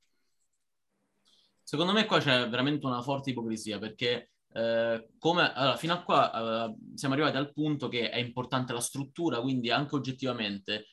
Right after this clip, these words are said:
bisogna vedere come è strutturata una battuta, un contesto comico o un contesto di riflessione generico.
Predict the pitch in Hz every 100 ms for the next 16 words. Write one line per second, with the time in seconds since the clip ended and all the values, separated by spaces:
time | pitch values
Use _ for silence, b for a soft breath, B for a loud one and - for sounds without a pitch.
0 | _ 113 131 143 165 135 123 123 123 123
1 | - 120 117 117 110 113 113 127 113 113
2 | - 113 113 120 - 110 110 107 104 107
3 | - 113 113 117 117 113 - 107 107 101
4 | 110 110 - 113 104 110 104 98 95 98